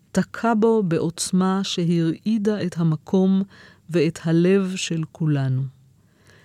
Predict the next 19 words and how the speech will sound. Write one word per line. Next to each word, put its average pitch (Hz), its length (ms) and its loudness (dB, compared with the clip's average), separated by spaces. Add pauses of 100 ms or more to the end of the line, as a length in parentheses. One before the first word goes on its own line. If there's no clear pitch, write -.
(160)
הדמעות 202 580 2
זרמו 180 480 4
ממני 202 720 4
ללא 175 400 0
שליטה, 143 560 -2 (920)
ומאז, 180 720 0 (380)
בכל 233 420 0
פעם 175 520 -2
שאני 156 320 -2
מבקרת 151 640 -2
בבית 160 300 -2
כנסת - 760 -4 (360)
ותוקעים 170 680 -2
בו 170 240 -2
בשופר, 185 760 -4 (480)
העיניים 165 540 2
שלי 190 420 -2
מוצפות 165 840 -4 (260)
בדמעות. 143 840 -6